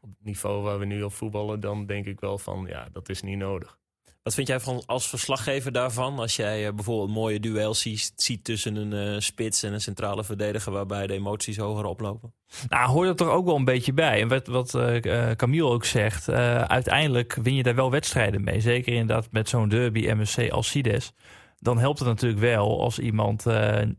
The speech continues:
Speaker 3: net dat extra tikje geeft. Of, of het is natuurlijk wel, wat je zegt, ratterig, maar het kan wel helpen. Dus, eh, als het op de grens is, natuurlijk,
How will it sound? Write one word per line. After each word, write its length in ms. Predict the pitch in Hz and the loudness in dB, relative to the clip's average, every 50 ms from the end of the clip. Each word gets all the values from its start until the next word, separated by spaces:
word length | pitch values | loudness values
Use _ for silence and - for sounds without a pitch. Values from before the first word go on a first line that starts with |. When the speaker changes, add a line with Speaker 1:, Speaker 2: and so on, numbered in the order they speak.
| _ _ | _ _
Speaker 3:
net 200 | - 117 117 - | 0 0 0 2
dat 200 | 123 120 - - | 0 -2 -2 -6
extra 340 | - - - 123 - - 135 | -4 -2 -2 -2 0 -2 -2
tikje 280 | - - 156 - - 139 | -2 -2 -4 -2 -2 -2
geeft. 380 | - - 107 92 90 107 - - | 0 0 0 0 0 -2 -2 -2
Of, 140 | 117 113 | -4 -2
of 100 | 117 117 | -2 -2
het 100 | 117 113 | 0 2
is 100 | - 143 | 2 2
natuurlijk 320 | 139 135 127 143 131 120 127 | 2 2 2 2 2 4 4
wel, 280 | 123 123 - - - - _ | 4 2 0 -2 -6 -4 _
wat 160 | 120 110 - | -2 0 2
je 60 | 120 | 2
zegt, 320 | 113 117 113 - - - - - _ _ _ _ _ _ _ | 2 2 0 -2 -8 -16 -20 -20 _ _ _ _ _ _ _
ratterig, 680 | - 107 127 160 156 135 104 95 110 139 - - - | 2 4 4 4 4 4 2 2 0 0 -4 -8 -6
maar 340 | - 117 117 113 117 120 - | 0 0 2 2 2 0 0
het 120 | - - - | -2 -4 0
kan 160 | - 160 135 | 0 2 2
wel 160 | 110 98 101 | 4 4 4
helpen. 400 | 110 127 139 127 120 - - - | 2 2 0 0 -2 -6 -10 -6
Dus, 320 | 127 107 107 104 - - - | -4 -2 -2 -2 -2 -2 -2
eh, 300 | 120 120 113 110 110 110 117 - | 0 2 2 2 2 0 -2 0
als 100 | - 127 120 | 0 0 2
het 80 | - | 2
op 80 | 175 156 | 2 2
de 60 | 147 | 4
grens 340 | 123 - 156 165 196 - - | 4 4 4 2 2 2 0
is, 180 | 214 233 220 | 0 0 0
natuurlijk, 440 | - - - 143 135 135 131 - - | -4 -2 0 2 2 2 0 -2 -6